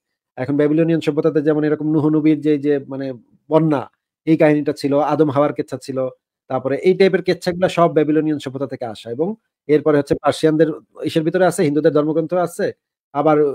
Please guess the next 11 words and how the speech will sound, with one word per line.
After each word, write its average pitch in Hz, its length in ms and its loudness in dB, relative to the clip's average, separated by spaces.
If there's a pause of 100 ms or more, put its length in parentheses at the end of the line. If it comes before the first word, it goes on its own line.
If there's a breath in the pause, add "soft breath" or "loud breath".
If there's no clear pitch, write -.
(140)
যে, 170 200 2
যে 170 140 4
ধর্মগ্রন্থ 156 440 0
যেদিক 156 300 0
যেদিক 165 200 0
ডালপালা 151 360 2
মিলছে, 160 340 -2
সব 165 220 -4
দিকেই 165 320 0
মোটামুটি 135 380 -8
আছে। 101 280 -14